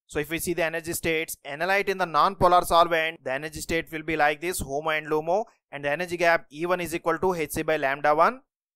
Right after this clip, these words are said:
Similarly, analyte in the polar solvent. Now in presence of polar solvent, which state is stabilized?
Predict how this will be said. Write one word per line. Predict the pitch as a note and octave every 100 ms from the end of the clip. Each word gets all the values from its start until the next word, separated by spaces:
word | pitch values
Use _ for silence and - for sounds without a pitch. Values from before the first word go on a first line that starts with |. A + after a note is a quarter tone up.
| _ -
Similarly, | - G#3+ A3+
analyte | G3+ E3 G3+ G#3+
in | G#3+ G3+
the | G3+ -
polar | - C#3+ F3 G3+
solvent. | - E3+ A#2 A2 - _ _
Now | - F3+
in | G3 F#3
presence | G#3+ A#3
of | A#3+
polar | - E3 A3 A#3+
solvent, | A3 G3+ F3+ E3 E3+
which | C#3+ A#3
state | - G#3+ G#3
is | G3+
stabilized? | G3+ F#3+ F3 B2 G#2+ -